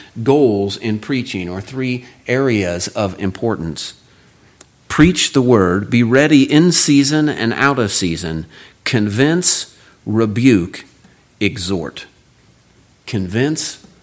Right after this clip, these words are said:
rebuke, exhort. Now, these are not things we do in addition to preaching.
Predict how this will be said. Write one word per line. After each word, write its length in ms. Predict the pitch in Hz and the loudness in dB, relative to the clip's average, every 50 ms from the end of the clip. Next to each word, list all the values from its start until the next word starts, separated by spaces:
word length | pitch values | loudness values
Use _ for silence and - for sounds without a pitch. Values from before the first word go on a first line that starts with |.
| _ - | _ -14
rebuke, 680 | - - 110 107 101 104 117 120 107 87 82 - - - _ _ _ _ _ _ - | -8 -6 -4 -4 -4 -4 -2 -2 -2 -2 -4 -8 -12 -18 _ _ _ _ _ _ -10
exhort. 580 | 95 90 90 92 92 90 87 82 - - - - _ _ _ _ _ _ _ _ _ _ _ _ _ _ _ _ _ _ _ _ _ _ _ _ _ _ - - - _ _ _ _ _ _ _ _ - | -10 -10 -8 -10 -10 -10 -12 -12 -14 -16 -20 -20 _ _ _ _ _ _ _ _ _ _ _ _ _ _ _ _ _ _ _ _ _ _ _ _ _ _ -20 -20 -20 _ _ _ _ _ _ _ _ -6
Now, 100 | 101 107 | -4 -2
these 220 | 110 127 135 131 131 | 0 0 0 0 0
are 80 | 120 | -2
not 300 | 117 120 117 117 117 - | -2 -2 -2 -4 -4 -4
things 240 | - 117 117 117 117 | -4 -4 -4 -4 -4
we 100 | 113 104 | -6 -6
do 160 | 101 110 101 | -4 -6 -6
in 80 | 95 92 | -6 -8
addition 680 | 92 92 101 127 147 147 - - 76 64 62 101 98 _ _ _ _ _ - | -8 -6 -4 -4 -4 -4 -4 -8 -10 -12 -14 -18 -20 _ _ _ _ _ -16
to 80 | - 98 | -16 -14
preaching. 580 | - - 101 82 78 - - 62 60 - 101 | -10 -8 -8 -8 -6 -8 -10 -10 -10 -16 -18